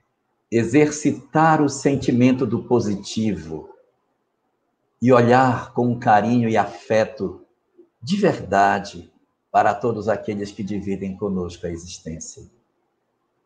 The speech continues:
Não deixemos que as ondas do pessimismo e da tristeza tomem conta dos nossos corações, a ponto de nós esquecermos os amores extraordinários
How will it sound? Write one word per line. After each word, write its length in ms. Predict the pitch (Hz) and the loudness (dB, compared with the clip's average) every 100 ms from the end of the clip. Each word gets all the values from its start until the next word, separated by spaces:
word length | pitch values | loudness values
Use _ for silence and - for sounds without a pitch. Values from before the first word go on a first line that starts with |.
| _ - | _ -6
Não 120 | 196 | 0
deixemos 600 | 143 - 120 117 107 - | 0 2 2 2 0 -6
que 200 | - 110 | 0 2
as 200 | 98 95 | 2 2
ondas 320 | 113 101 98 | 0 0 -4
do 140 | 98 | -6
pessimismo 720 | 92 107 - 104 98 113 101 98 | -4 -4 -2 -2 0 0 0 0
e 20 | |
da 140 | 98 | 0
tristeza 960 | - 92 - - 98 101 95 87 82 - _ _ _ _ _ _ _ _ _ | 0 -6 -8 -4 -2 0 0 -4 -10 -12 _ _ _ _ _ _ _ _ _
tomem 300 | 190 147 131 | 2 2 2
conta 320 | 127 127 117 | 4 4 4
dos 240 | 113 98 | 0 -2
nossos 340 | 107 107 - 98 | 2 0 0 -4
corações, 960 | 98 95 92 - 95 98 110 120 - - _ _ _ _ _ _ _ _ - | 0 0 -2 -6 -6 -4 -4 -8 -14 -18 _ _ _ _ _ _ _ _ 0
a 80 | 101 | 2
ponto 340 | - 120 123 | 4 2 2
de 120 | 107 | 0
nós 240 | 110 107 101 | 2 2 0
esquecermos 680 | - 104 98 - 98 101 | -2 -2 -2 -2 -2 -2
os 140 | 92 98 | -2 0
amores 800 | 101 101 107 98 - - - _ _ _ _ _ | 2 2 0 0 -4 -8 -16 _ _ _ _ _
extraordinários 1300 | - - 107 104 104 104 95 95 107 95 92 - - | -8 0 2 2 0 -2 2 4 2 0 -6 -10 -14